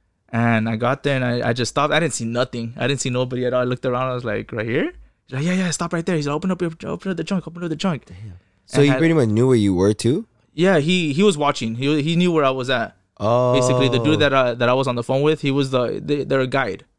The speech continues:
Speaker 1: They're a
Speaker 2: Yeah.
Speaker 1: guia. They, they know the route and they take 'em and they go back and they, they take new,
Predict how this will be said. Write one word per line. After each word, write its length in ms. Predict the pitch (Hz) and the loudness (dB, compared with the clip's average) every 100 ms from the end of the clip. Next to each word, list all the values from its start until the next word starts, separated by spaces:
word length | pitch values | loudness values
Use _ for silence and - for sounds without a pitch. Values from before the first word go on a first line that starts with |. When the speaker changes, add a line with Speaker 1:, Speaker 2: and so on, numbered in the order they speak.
| - | -4
Speaker 1:
They're 180 | 90 | 0
a 40 | 120 | 0
Speaker 2:
Yeah. 260 | 123 127 90 | 0 -2 -4
Speaker 1:
guia. 80 | - _ _ _ | -10 _ _ _
They, 280 | 123 120 117 | 0 2 4
they 140 | 127 | 2
know 160 | 135 135 | 2 2
the 140 | 135 | 0
route 420 | 117 120 127 123 120 | 0 2 2 0 -4
and 120 | 120 | -4
they 240 | 120 120 | -2 -2
take 320 | 120 - 127 | -4 -6 -4
'em 160 | 135 123 | -2 -2
and 100 | 117 | -2
they 100 | 117 | -4
go 180 | - 123 | -4 -8
back 320 | 123 120 127 | -6 -6 -6
and 140 | 117 113 | -6 -4
they, 240 | 113 113 | -4 -4
they 220 | 123 123 | -6 -6
take 240 | 117 120 127 | -6 -8 -10
new, 200 | 120 | -12